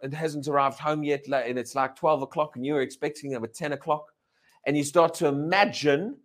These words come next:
they've had a car crash. Don't tell me imagination is, is not part of how we work. It's not just for the nice things.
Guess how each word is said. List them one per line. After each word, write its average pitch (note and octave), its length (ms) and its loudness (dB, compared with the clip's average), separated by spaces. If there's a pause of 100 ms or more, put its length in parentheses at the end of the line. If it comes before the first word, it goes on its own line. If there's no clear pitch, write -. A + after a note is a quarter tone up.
(140)
they've C#3 140 2
had C#3 140 4
a B2 40 4
car C#3+ 260 4
crash. - 580 -6 (1080)
Don't E4+ 160 -6
tell C#4 220 4
me G#3+ 420 0 (280)
imagination F3+ 1080 4
is, C3 260 -4
is C#3+ 140 -4
not D#3+ 160 2
part E3+ 220 6
of A#2+ 200 -2 (340)
how C#3 180 0
we C3 160 0
work. - 460 2 (840)
It's F3 140 -4
not G3+ 180 0
just G3 360 0
for F3+ 120 2
the D#3+ 100 4
nice E3+ 260 4
things. F3+ 140 -8